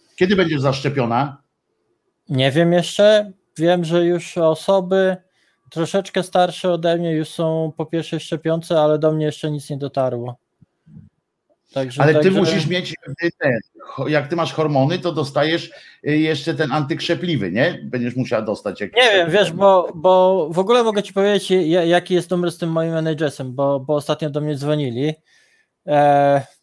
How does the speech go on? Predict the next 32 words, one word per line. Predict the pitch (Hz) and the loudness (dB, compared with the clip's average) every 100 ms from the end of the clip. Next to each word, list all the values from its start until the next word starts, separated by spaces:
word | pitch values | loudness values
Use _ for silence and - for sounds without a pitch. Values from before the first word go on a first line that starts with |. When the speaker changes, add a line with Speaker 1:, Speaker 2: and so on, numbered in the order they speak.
| _ _ - | _ _ -6
Speaker 2:
i | 147 156 147 | 0 0 0
ten, | 165 156 156 | 0 2 2
e, | 151 156 156 | 2 2 2
my | 175 | 0
śmiejemy | 180 175 170 170 | 0 0 0 0
się | 160 | -6
z | - | -4
polskiej | 175 - 151 | -4 -4 -8
służby | 160 151 156 | -6 -4 -4
zdrowia, | 147 151 143 143 | 0 0 2 -2
to | 147 | -4
jest | - | -4
tragedia, | 165 196 143 123 | -2 0 2 2
ale | 139 | 2
ja | 143 | 2
wam | 160 156 | 2 2
powiem, | 160 147 | 0 2
że | 160 | -2
ten | 156 156 | 0 0
N | 156 156 143 | 0 0 0
H | 151 | -2
S | - | -4
to | 156 | -12
kosztuje | 147 - 160 | -8 -4 -4
trzy, | - 156 | -6 -10
cztery | - 156 151 | -2 0 2
razy | 151 143 | 2 0
tyle, | 143 202 123 | -2 -2 -2
co | 120 | -2
nasza | 120 - 131 | -4 -4 -8
służba | 135 123 131 | -8 -6 -6
zdrowia | 123 131 123 139 | -4 -2 0 -2